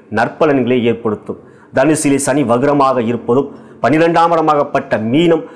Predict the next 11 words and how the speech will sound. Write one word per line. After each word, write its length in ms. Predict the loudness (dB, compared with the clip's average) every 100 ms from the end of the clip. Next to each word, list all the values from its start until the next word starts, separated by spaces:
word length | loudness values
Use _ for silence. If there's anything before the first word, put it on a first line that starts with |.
| -18 -4
திதிசூனிய 500 | 0 2 2 2 4
ராசியாக 560 | 2 0 0 2 0
வருவதும், 460 | 0 0 2 0 -2 -16 -20 -4
அந்த 260 | 0 2
இரண்டு 360 | 2 2 2 2
ராசிக்கும் 560 | 2 2 -2 -4 0
அதிபதியான 640 | 0 2 2 4 4 2 0
குரு 300 | 0 0 0 -10 -8
எட்டாம் 420 | -2 -2 0 2 2
இடத்தில் 360 | 0 0 0
அமர்வதும், 420 | 0 2 2 0